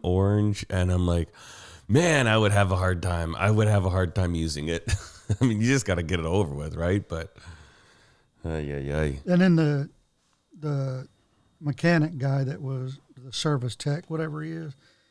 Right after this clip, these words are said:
Speaker 2: that was going over it with me. He was telling me about some dude that moved from California, and he comes in and he always wants, uh, something that he doesn't need,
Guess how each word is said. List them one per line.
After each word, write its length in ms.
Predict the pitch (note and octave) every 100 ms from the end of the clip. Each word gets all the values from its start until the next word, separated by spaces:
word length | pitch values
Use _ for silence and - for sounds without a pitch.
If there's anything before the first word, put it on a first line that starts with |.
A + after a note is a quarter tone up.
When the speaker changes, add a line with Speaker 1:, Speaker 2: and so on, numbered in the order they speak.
| _ _ _ _ -
Speaker 2:
that 80 | D#3
was 120 | B2+
going 280 | C#3+ E3 D3+
over 240 | D#3 C#3+
it 60 | D3
with 180 | D3+
me. 280 | D3 D3+ D3 - _ _ _ _ -
He 60 |
was 100 | F3
telling 200 | C#3+ F3
me 40 | E3
about 260 | C#3+ D3+ -
some 320 | D3+ C#3 C3+ - _ _ -
dude 300 | B2 D#3+ D3+
that 160 | D#3 F#3
moved 280 | D#3 D#3
from 240 | C#3 C#3+ C3+
California, 680 | D#3 D#3 C#3+ D#3 D#3 D3+ C#3+ _ _ _ _ _ _ _ -
and 280 | E3+ E3 D3+
he 80 |
comes 280 | D3 E3+ D#3+
in 200 | F3 F3
and 120 | E3
he 100 | D3+
always 260 | D#3+ E3 D3
wants, 360 | D#3+ E3 C#3+ D3
uh, 200 | D3 D#3+
something 580 | - G3 F#3 D#3 C3 A2 _ _ _ _ _ _ _ _ _ _ _ _ _ _ _ _ _ _ _ _ _ _ _ A#4+ A4+
that 240 | A3 A3+
he 80 | G3
doesn't 200 | F#3+ D#3
need, 320 | D#3 C#3+ A#2